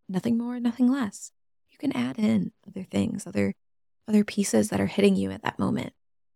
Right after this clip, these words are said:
that can support your audience and give them even more value. And so, honestly, in this whole scope of everything that I've seen from episode one to episode one hundred and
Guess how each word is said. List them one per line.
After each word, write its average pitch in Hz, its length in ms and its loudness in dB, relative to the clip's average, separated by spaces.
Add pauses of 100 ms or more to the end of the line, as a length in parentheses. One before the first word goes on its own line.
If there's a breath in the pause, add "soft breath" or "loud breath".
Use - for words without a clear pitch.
(200)
that - 240 -2
can 190 500 -12 (300)
support 277 540 0 (840)
your 196 180 -2
audience - 600 -2 (460)
and 202 320 -8
give 196 160 2
them 226 160 8
even 196 320 4
more 170 200 0
value. - 460 -12 (300)
And 226 100 2
so, 233 380 -6 (260)
honestly, 208 680 0 (240)
in 220 400 8
this 196 180 0
whole 180 180 0
scope - 420 -8 (160)
of - 460 -6 (520)
everything 202 680 2
that 196 200 2
I've 196 200 0
seen 185 360 -8
from 208 300 -14
episode 226 360 -14
one 208 220 2
to - 160 -10
episode 214 320 -6
one 202 120 -4
hundred 202 360 2
and - 160 -2